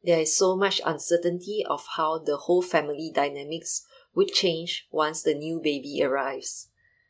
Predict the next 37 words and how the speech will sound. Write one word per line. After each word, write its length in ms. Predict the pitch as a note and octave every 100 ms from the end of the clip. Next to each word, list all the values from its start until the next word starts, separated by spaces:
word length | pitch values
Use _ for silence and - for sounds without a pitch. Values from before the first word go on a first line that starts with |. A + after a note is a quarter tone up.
| _ _
Some 300 | - A3+ A3
of 200 | F3 -
you 380 | E3+ F3 F3 D#3
may 220 | D#3 D3+
be 160 | D3 C#3
wondering, 640 | D3 D3 C#3+ C#3+ D3 E3 _ _ - -
how 200 | G#3+ A3
would 220 | F#3 F3
you 160 | E3 D#3+
cope 380 | - E3+ - _
with 240 | E3 D#3+ D3+
your 140 | D3
job 340 | C#3 D#3+ C#3+ - _ - - _
and 280 | D#3 E3+ C#3+
new 220 | E3 F3 F3
baby 480 | D3+ C#3 C#3 C#3+ E3
when 200 | D3 C#3
you 160 | C#3+ D3
have 280 | D#3 D3+ -
to 120 | C3+
return 400 | C3+ C3+ D#3+ D3
to 160 | D3
work? 260 | B2+ D#3+ - - - - - _ _ -
Others 600 | E3 F3 G3 G#3 - - -
would 160 | D3+
be 160 | D3 C#3+
worried 400 | D3+ D#3+ E3+ -
about 260 | C#3+ - -
how 240 | - G3+ G#3
to 160 | E3+ C#3
raise 300 | D#3 E3+ -
your 140 | C3+
baby 460 | C#3+ C3+ C3+ C#3 - - - -
in 160 | E3+
this 240 | E3+ G3 C#3+
world 300 | D#3 D#3+ E3
which 340 | C#3 E3+ -